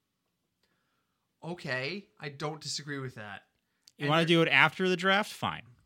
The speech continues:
Speaker 1: The draft
Speaker 2: Before
Speaker 1: app, the draft app launched best ball a week after the Super Bowl ended. A week.
Speaker 2: Yeah, for me, that's a bit too soon.
Speaker 1: That's early. That's
Speaker 2: 'Cause
Speaker 1: wicked
Speaker 2: people
Speaker 1: early.
Speaker 2: are gonna be in different spots. They could get hurt,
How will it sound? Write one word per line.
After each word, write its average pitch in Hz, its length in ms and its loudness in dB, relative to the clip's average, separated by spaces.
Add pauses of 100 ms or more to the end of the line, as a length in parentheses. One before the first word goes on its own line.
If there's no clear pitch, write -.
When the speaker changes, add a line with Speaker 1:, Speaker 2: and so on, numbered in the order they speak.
(120)
Speaker 1:
The 139 80 -6
draft 147 360 -4
Speaker 2:
Before 208 560 2
Speaker 1:
app, 202 40 -6 (300)
the 143 60 -10
draft 143 380 -6
app 135 220 -4
launched 127 600 -10
best 131 280 -8
ball 110 320 -12
a 131 60 -14
week 135 540 -16
after 127 360 -2
the 123 60 -12
Super 120 240 -12
Bowl 110 200 -14
ended. 101 220 -18 (960)
A 139 100 -6
week. 131 420 -14 (340)
Speaker 2:
Yeah, 120 320 6 (120)
for 208 140 -2
me, 240 160 4
that's 175 540 6
a 131 40 -4
bit 117 180 -2
too 107 140 -8
soon. 85 340 -12
Speaker 1:
That's 139 260 -2
early. 107 320 -8 (380)
That's 131 320 -4
Speaker 2:
'Cause 139 600 -4
Speaker 1:
wicked 139 140 -6
Speaker 2:
people 185 240 4
Speaker 1:
early. 190 40 8
Speaker 2:
are 180 40 6
gonna 180 100 4
be 170 120 4
in 156 100 4
different 147 300 4
spots. 143 440 4
They 127 140 -2
could 131 240 -8
get 123 160 -2
hurt, 127 400 -4